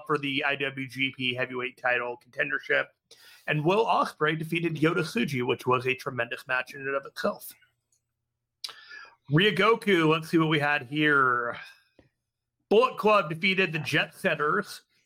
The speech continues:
Kevin Knight and Kushida. Uh, Wato, Umino, and Nagata. Uh, it was the final of the best of seven here, defeating Strong Style.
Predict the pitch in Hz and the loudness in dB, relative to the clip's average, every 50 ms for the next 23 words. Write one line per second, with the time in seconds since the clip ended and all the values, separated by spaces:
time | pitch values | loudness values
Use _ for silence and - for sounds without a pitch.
0 | _ _ - 175 147 151 151 147 147 147 147 147 - - - 156 143 139 135 135 | _ _ -2 -2 -2 0 0 0 0 0 -2 -4 -8 -6 -4 -2 0 0 0 -2
1 | 139 120 - - 131 - - - 131 127 131 143 156 196 196 196 - _ - - | -4 -6 -8 -6 -4 -4 -4 -4 -2 0 0 2 2 2 0 -2 -6 _ -20 -20
2 | - - - - - - - - - 151 151 151 151 147 147 147 147 143 160 175 | -20 -20 -20 -20 -20 -20 -20 -4 0 2 4 4 4 4 2 -2 -2 2 4 4
3 | 185 196 190 - 190 202 202 190 180 180 190 185 180 185 185 185 180 160 165 160 | 4 4 2 2 2 2 4 4 2 2 2 2 2 2 2 2 0 0 -2 -2
4 | 160 160 160 156 160 175 190 202 208 233 233 214 - _ _ _ _ 156 147 143 | 0 0 2 2 4 4 4 2 2 2 2 0 -2 _ _ _ _ 4 4 6
5 | 143 143 143 143 143 143 147 160 156 156 165 156 151 160 156 147 143 127 - - | 6 6 6 4 4 2 2 0 0 2 2 0 0 2 0 0 0 0 0 0
6 | 156 147 156 160 165 180 170 151 147 139 143 147 147 - - - - - - - | 0 0 0 0 -4 -6 -2 -2 -2 0 2 0 0 -2 -6 -12 -12 -12 -6 -2
7 | 160 165 - 170 190 180 160 156 143 151 165 190 202 165 165 160 - 139 135 135 | -2 -2 -2 -2 -4 -6 -6 -2 0 2 4 4 4 2 0 -6 -6 -4 -4 -4
8 | 131 - - - 139 135 135 - - - 139 131 135 147 190 208 - | -4 -6 -4 -2 -2 -2 -2 -4 -4 -2 0 2 2 2 2 0 -4